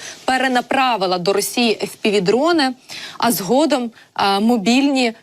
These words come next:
такі дерев'яні будиночки, назвемо це так, або коробки. Ну і пізніше на території Росії дрони були заховані під дахи будиночків, розміщених вже на авто, ав-, вантажних, перепрошую, авто.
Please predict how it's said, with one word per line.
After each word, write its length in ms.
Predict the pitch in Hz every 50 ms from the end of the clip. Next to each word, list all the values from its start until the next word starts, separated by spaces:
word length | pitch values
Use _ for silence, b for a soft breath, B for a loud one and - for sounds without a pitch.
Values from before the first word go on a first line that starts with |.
| B -
такі 220 | - - - 269
дерев'яні 580 | 185 165 220 233 233 196 233 226 240 254 254 226
будиночки, 680 | 180 208 214 180 240 240 214 190 180 170 - - - 175
назвемо 360 | 180 180 160 165 185 175 170
це 140 | - 190 180
так, 300 | - 262 311 339 - 202
або 160 | 185 180 185
коробки. 680 | - - 202 214 247 311 359 359 - - 254 233 226 B B B B B B B -
Ну 180 | 240 311 381 415
і 160 | 381 302 269
пізніше 480 | - 247 185 214 233 294 349 - 311
на 180 | 240 220 220 226
території 440 | - 208 208 190 220 208 208 202 196
Росії 420 | 196 196 - - 277 302 330 320
дрони 440 | 208 180 220 202 214 240 277 302 285
були 440 | 214 185 202 202 214 220 220 214 - - _ _ _ _ _ _ _ _ _ _ _ _ _ _
заховані 680 | - 220 226 226 - - 262 254 277 277 294 254 226 220
під 260 | - 254 254 - - -
дахи 680 | 196 180 190 208 208 - - - 202 185 190 226 B B B B _ 233
будиночків, 640 | 240 233 208 269 285 302 302 - - - - 214
розміщених 580 | 214 220 185 220 262 294 - - 247 202 208 190
вже 260 | 170 165 214 220 240
на 220 | 208 196 214 233 - -
авто, 400 | - 220 220 - - - 202 180 - 220 -
ав-, 160 | - 214 220 -
вантажних, 640 | - 208 185 220 220 214 220 214 226 - 220 214 -
перепрошую, 600 | - 208 196 185 - 202 208 202 - 233 196 185 -
авто. 440 | - 202 170 - _ - 190 160 -